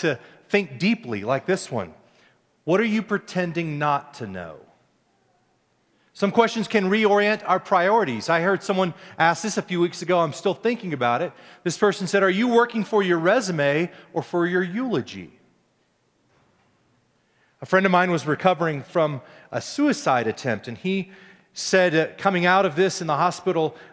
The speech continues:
uh, a good friend of his asked him this, "Are you willing to try as hard to live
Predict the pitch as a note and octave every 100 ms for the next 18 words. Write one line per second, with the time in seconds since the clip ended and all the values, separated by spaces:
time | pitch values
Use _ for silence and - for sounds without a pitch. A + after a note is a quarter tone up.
0 | C3+ B2+ C#3 D3+ E3+ F3+ E3 D3+ E3 -
1 | C#3+ D3+ - - D#3 D3+ C#3 A#2+ - -
2 | D3 D3+ G#3 A3+ G#3+ G#3+ F3+ - F#3 E3+
3 | C#3+ - D#3 E3 - E3+ C3 G#2+